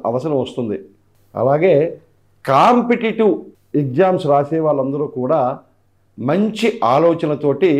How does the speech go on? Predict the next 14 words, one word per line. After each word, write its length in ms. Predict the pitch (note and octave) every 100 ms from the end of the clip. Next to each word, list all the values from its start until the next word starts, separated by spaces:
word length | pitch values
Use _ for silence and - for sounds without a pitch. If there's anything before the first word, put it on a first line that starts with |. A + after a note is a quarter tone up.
| E3 - _ _ _
చాలా 160 | D3 D3+
స్పోర్టివ్గా 760 | C#3+ - F3 A#3+ A#3 A3+ G3+ G3
తీసుకొని 500 | E3 D#3+ E3+ G3 D#3+ F3 - - _ -
కాంపిటీటివ్ 460 | C3+ E3+ F#3+ G3+ G3
ఎగ్జామ్స్లో 540 | D3+ C3 D#3 D3+ E3+ C#3 D#3 - _ -
ముందుకు 280 | A#2+ D#3 D#3 C3
వెళ్ళడం 220 | B2 D3
జరుగుతుంది. 440 | B2+ A#2+ A#2+ A#2 G#2+ - _ _ -
అలాగే 200 | D3+ C3+
భార్యాభర్తలు 540 | A#2 C#3+ F#3 D#3+ B2 D#3
కూడా 200 | D#3+ E3 C3+ C#3+ - _ _ _ -
పది 160 | C#3
మందిలో 340 | D#3 D#3+ F3 B2+ C3 - _ _ -
మంచి 220 | D3